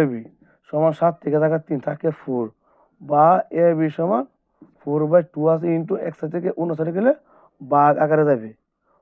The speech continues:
বা এ বি সমান টু। এখন আমাদেরকে প্রমাণ করতে হবে কি এইট এ বি into এ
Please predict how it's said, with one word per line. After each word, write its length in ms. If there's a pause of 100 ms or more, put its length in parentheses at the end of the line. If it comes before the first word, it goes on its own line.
(140)
বা 220 (760)
এ 20 (100)
বি 160
সমান 220 (160)
টু। 120 (680)
এখন 240 (140)
আমাদেরকে 400 (140)
প্রমাণ 260 (100)
করতে 280
হবে 220 (120)
কি 100 (200)
এইট 220
এ 80
বি 140
into 160 (500)
এ 100